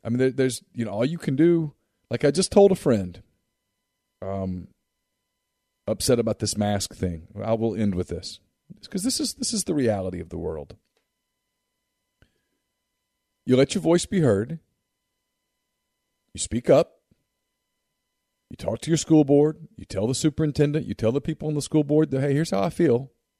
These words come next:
You encourage others to be heard. And then at some point, and this is as simple as this, at some point,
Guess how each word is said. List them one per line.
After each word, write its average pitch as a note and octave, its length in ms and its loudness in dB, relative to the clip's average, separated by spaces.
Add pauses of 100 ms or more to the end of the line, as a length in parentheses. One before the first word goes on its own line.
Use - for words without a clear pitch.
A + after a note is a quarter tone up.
(1300)
You G#2+ 140 0
encourage A#2+ 440 2
others A#2+ 340 0
to - 80 -14
be F2+ 140 -4
heard. F2 360 -4 (1500)
And G#2+ 140 2
then D3 100 2
at - 140 -6
some D4 240 -2
point, G2+ 400 -6 (1040)
and D#3+ 60 0
this F3 80 -2
is D#4+ 120 -2
as - 60 0
simple D#3+ 220 2
as C3 80 -6
this, B2 280 -2
at - 80 -10
some F4 260 -2
point, - 440 -4